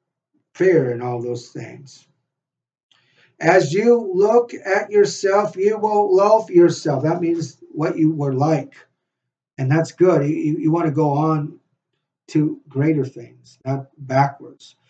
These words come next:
"For your guilty and disgusting practices," understand, says Yah, Elohim, Yah of the heavenly, uh, the, the, uh, the creator of all things,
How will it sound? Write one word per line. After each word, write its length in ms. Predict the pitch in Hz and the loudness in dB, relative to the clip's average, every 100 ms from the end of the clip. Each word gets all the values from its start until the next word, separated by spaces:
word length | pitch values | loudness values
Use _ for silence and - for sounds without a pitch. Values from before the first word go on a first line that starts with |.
| _ _ | _ _
"For 200 | 185 196 | 4 6
your 180 | 208 196 | 6 4
guilty 560 | 139 190 214 220 226 214 | 4 6 6 4 -2 -2
and 140 | 208 | -2
disgusting 640 | 185 151 - 196 196 214 165 | -2 -4 -2 -2 -2 -6 -4
practices," 840 | 180 160 - 160 139 180 160 - _ _ | 0 0 0 -4 -6 -6 -8 -10 _ _
understand, 640 | 175 226 247 - 254 240 190 | -2 0 -2 -2 0 0 0
says 400 | 170 180 165 143 | -2 2 2 0
Yah, 460 | 156 139 135 147 - _ _ 156 | -4 -2 0 -2 -6 _ _ -4
Elohim, 680 | 156 147 139 139 147 180 - _ _ _ _ _ _ _ - | 0 0 0 -2 -4 -6 -14 _ _ _ _ _ _ _ -2
Yah 360 | 147 175 190 | 2 4 4
of 360 | 196 185 180 170 | 0 -2 -2 0
the 280 | 175 180 - _ _ _ | -2 -2 -6 _ _ _
heavenly, 500 | 139 170 180 180 180 - | -6 -2 0 0 -2 -6
uh, 200 | 156 143 | -4 -4
the, 440 | 135 151 143 - - | -4 -6 -6 -8 -10
the, 340 | 151 135 127 - | -8 -6 -6 -8
uh, 400 | 139 131 127 131 - _ 214 - _ _ _ _ _ _ | -4 -2 -2 -6 -14 _ -20 -20 _ _ _ _ _ _
the 240 | 143 139 - | -6 -6 -12
creator 720 | - 160 160 139 127 139 143 _ _ _ _ | -6 0 0 0 -2 -6 -8 _ _ _ _
of 120 | 135 | -8
all 200 | 131 131 | -2 -2
things, 680 | 131 127 120 127 139 - _ | -4 -12 -14 -12 -14 -16 _